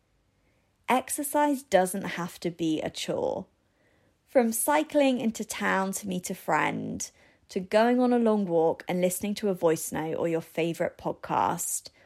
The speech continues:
or swimming at the end of a long day. It all counts. And if you're going to commit time to it, then for me, it's got to be overall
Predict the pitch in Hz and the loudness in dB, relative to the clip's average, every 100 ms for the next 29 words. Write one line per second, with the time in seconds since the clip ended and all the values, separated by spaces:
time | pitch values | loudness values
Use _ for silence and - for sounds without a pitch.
0 | _ - 190 - - 185 160 127 120 160 | _ -4 -2 -2 0 0 0 -2 -2 -2
1 | 165 175 170 170 160 156 156 170 165 - | 0 0 -2 -4 -2 -2 -2 -2 -2 -2
2 | 147 - 208 _ _ _ _ _ _ _ | -4 -8 -10 _ _ _ _ _ _ _
3 | 349 - - 233 202 196 196 - 180 - | -2 -2 2 4 8 6 4 0 -6 -6
4 | - - - - - _ _ _ _ - | -10 -12 -10 -10 -12 _ _ _ _ 0
5 | 220 220 226 214 226 247 302 311 311 302 | 2 2 0 4 4 4 2 -4 -4 -4
6 | 285 - 190 170 175 - 175 165 165 - | -4 -4 -2 -2 -2 -4 0 2 0 -4
7 | _ _ 220 220 226 277 262 160 107 139 | _ _ 2 4 2 2 2 0 0 -4
8 | 185 _ _ _ _ - 254 - 302 - | -6 _ _ _ _ -6 -4 2 4 4
9 | - 269 262 - - 311 339 302 269 254 | 0 0 0 0 2 4 4 2 6 8
10 | 170 156 185 226 | 8 6 4 0